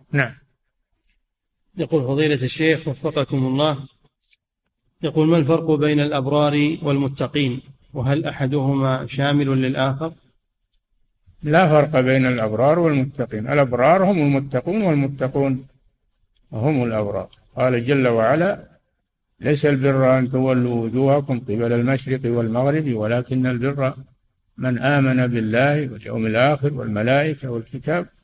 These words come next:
Speaker 1: والنبيين" إلى قوله: "أولئك الذين صدقوا وأولئك هم المتقون"، فهم أبرار وهم متقون. نعم.
Speaker 2: يقول فضيلة الشيخ وفقكم الله،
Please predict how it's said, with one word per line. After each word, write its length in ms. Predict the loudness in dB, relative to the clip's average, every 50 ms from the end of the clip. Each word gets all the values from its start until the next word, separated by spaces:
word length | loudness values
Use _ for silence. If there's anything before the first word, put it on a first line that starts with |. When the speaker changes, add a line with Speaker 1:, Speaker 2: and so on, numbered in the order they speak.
| _ -6
Speaker 1:
والنبيين" 500 | -2 -2 0 0 -2 -2 -2 -2 -2 -2
إلى 220 | -2 0 2 2 2
قوله: 460 | 2 2 2 2 2 2 0 0 -2 -2
"أولئك 440 | 0 2 4 4 4 4 2 0 0
الذين 440 | 0 2 2 2 2 2 2 0
صدقوا 540 | 0 0 0 2 2 2 0 2 2 4 6
وأولئك 600 | 6 6 6 6 6 6 6 6 6 4 2 2
هم 300 | 2 2 2 0 0 -2 -6 -14 -20 _ _ _ _ _ _ _ _ _ 2
المتقون"، 1200 | 4 4 6 4 4 2 0 -2 -2 -2 0 2 4 4 6 6 4 4 4 2 2 -2 -6 -12 _ -20 -20 _ _ _ _ _ _ _ _ _ _ _ _ _ _ _ -2
فهم 300 | 2 4 4 4 4 4
أبرار 560 | 4 2 4 4 6 6 6 6 6 6 6
وهم 560 | 6 6 6 6 6 4 2 0 0 0 0 -2
متقون. 800 | -2 -4 -4 -4 -4 -2 0 2 2 2 2 2 0 -4 -8 _ _ -20 _ _ _ _ _ -4
نعم. 220 | -4 -2 -2 -6 -10 -20 _ _ -20 -20 _ _
Speaker 2:
يقول 300 | -6 -4 0 0 0 0
فضيلة 400 | 0 0 0 2 2 0 0 -2
الشيخ 400 | -4 -6 -2 0 0 0 0 -2
وفقكم 640 | -4 -4 -4 -4 -4 -2 -2 -4 -2 -2 -2 0 0
الله، 400 | 0 0 0 0 0 -2 -6